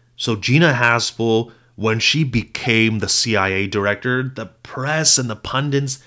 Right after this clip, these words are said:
they, you know, praised her to the skies of how wonderfully diverse it was and how the glass ceiling was, uh, shattered because she was a woman and she became, you know, finally became the director of the C I A and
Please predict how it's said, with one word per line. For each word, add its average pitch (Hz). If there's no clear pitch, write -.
they, 107
you 107
know, 95
praised 123
her 107
to 98
the 92
skies 98
of 90
how 110
wonderfully 110
diverse 98
it 104
was 98
and 95
how 131
the 107
glass 101
ceiling 113
was, 101
uh, 90
shattered 113
because 104
she 117
was 95
a 95
woman 120
and 92
she 98
became, 104
you 104
know, 92
finally 123
became 107
the 104
director 110
of 98
the 98
C 110
I 104
A 104
and 95